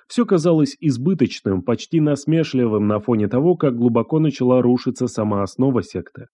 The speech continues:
Великий старейшина Хван До Ин, некогда величественный, спокойный и внушительный человек с ореолом мудрости, сейчас казался взбешенным и потерянным зверем, запертым в клетке.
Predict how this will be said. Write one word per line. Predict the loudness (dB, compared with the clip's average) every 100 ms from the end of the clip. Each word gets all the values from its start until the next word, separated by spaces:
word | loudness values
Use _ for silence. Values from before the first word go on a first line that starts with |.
| _ _ _ 0
Великий | 2 2 2 0
старейшина | 2 2 2 2 0 -2 0 -2
Хван | -4 0 2 2 0
До | 0 0
Ин, | 0 0 0 -2 0
некогда | 2 2 0 0
величественный, | 2 2 2 0 -4 -2 -2 -2
спокойный | -2 -4 2 2 2
и | 0 0
внушительный | 2 2 2 0 0 -2
человек | -2 0 0 0 -4
с | -2
ореолом | 0 2 0
мудрости, | 0 0 0 -2 -2 -4 -4 -10 _
сейчас | -4 0 0 0
казался | 0 0 0 0
взбешенным | -2 0 0 2 0 0 -2 -4
и | -4
потерянным | -2 0 2 4 2 0
зверем, | 0 2 2 0
запертым | 0 0 -2 -4 -6
в | -2
клетке. | 0 0 -2 -16